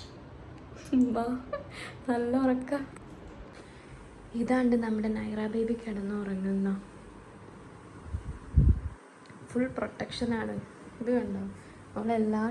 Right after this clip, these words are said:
ടോയ്സും ഞാനെടുത്ത് ഇങ്ങനെ വെക്കും. ഇത് Amazon-ൽ എന്തോ ഉണ്ട് തോന്നുന്നു, ഇങ്ങനെ, ഏ,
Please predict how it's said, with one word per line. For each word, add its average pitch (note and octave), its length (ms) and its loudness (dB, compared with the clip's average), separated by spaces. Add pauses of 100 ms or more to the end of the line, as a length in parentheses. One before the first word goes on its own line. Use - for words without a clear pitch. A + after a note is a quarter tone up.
(140)
ടോയ്സും A3 400 0
ഞാനെടുത്ത് G#3+ 380 0
ഇങ്ങനെ G3+ 260 0
വെക്കും. G#3 280 -4 (100)
ഇത് C4+ 180 0
Amazon-ൽ C4 460 0
എന്തോ A3+ 260 0
ഉണ്ട് G3 180 0 (140)
തോന്നുന്നു, G3 280 -2
ഇങ്ങനെ, G#3 180 -4 (680)
ഏ, G#3 40 -2